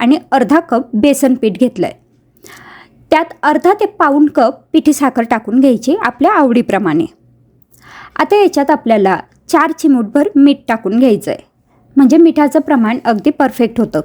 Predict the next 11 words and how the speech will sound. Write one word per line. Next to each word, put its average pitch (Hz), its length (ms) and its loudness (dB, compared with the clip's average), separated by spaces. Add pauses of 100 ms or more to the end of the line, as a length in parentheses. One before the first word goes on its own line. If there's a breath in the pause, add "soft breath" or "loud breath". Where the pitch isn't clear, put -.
खूप 247 200 -4
जास्त 233 360 -2
कमी 214 240 -2
किंवा 233 280 -2
खूप 233 180 -4
जास्त 208 240 -2
जास्त 285 360 0
असं 277 280 0
होत 247 140 0 (120)
नाही. 165 280 -4 (1200 loud breath)
त्यानंतर 339 520 0